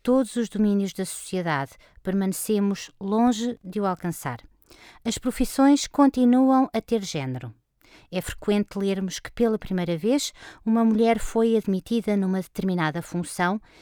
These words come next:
e também é frequente ficarmos admirados quando vemos um homem num posto onde habitualmente vemos uma mulher.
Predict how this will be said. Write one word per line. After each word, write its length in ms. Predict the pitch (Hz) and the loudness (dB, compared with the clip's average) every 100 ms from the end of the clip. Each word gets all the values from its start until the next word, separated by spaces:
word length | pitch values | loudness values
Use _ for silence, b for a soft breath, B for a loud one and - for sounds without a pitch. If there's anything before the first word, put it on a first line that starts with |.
| b b | b b
e 80 | 220 | 0
também 260 | 247 254 254 | 4 4 4
é 60 | |
frequente 580 | - - - 226 147 - | 0 -8 -4 -2 -2 -8
ficarmos 560 | - 208 202 190 190 190 | -12 -8 -4 -2 -2 -4
admirados 640 | - 190 180 160 - - - | -4 -2 -2 -2 -6 -14 -14
quando 500 | - 180 175 170 - b b | -6 -4 -2 -4 -8 b b
vemos 320 | 220 220 220 | 2 2 4
um 140 | 220 | 2
homem 360 | 202 196 196 196 b b | 2 2 0 -2 b b
num 200 | 190 185 | -2 -2
posto 480 | - 175 - - - | -4 -6 -6 -12 -8
onde 180 | 196 180 | -6 -4
habitualmente 840 | 175 - 165 160 165 160 - - _ | -6 -4 -2 0 0 -2 -6 -18 _
vemos 300 | 147 180 156 | -6 -4 -4
uma 180 | 165 160 | -6 -6
mulher. 280 | 151 127 | -6 -8